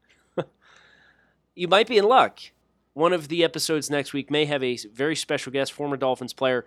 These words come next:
somebody a, a chance to sit down and talk with during practice, uh, during the course of my trip to South Florida this past week to, to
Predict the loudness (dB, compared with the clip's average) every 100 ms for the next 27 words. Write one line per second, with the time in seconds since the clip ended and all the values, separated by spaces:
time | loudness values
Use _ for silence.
0 | _ _ -10 -2 2 2 -2 _ -8 -8
1 | -8 -6 -6 -6 -6 -6 -6 -4 -4 -6
2 | -4 -2 -2 -4 -8 -10 -8 -6 -6 -10
3 | -2 -2 -2 -4 -6 -6 -10 _ _ _
4 | _ _ -20 -20 _ _ _ _ _ -4
5 | -4 -4 -4 -4 -4 -8 -8 -8 -12 -10
6 | -10 -6 -6 -8 -12 -12 -12 -12 -16 -14
7 | -14 -12 -8 -10 -10 -18 -20 -18 -20